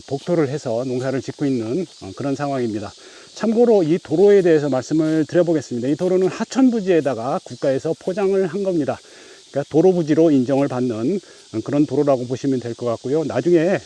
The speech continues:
건축 허가도 난다, 이렇게 말씀을 미리 좀 드려볼게요. 자, 토지 안으로 들어왔고요.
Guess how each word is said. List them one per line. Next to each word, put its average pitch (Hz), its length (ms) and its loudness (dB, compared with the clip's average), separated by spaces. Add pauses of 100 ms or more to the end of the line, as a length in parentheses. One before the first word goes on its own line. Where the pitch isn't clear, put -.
건축 151 320 -6
허가도 175 540 2 (580)
난다, 127 380 0 (320)
이렇게 123 220 -8
말씀을 120 480 -4
미리 120 240 -4
좀 113 160 -6
드려볼게요. 123 680 -2 (1120)
자, 131 120 -2
토지 240 240 2
안으로 170 300 2
들어왔고요. 160 760 4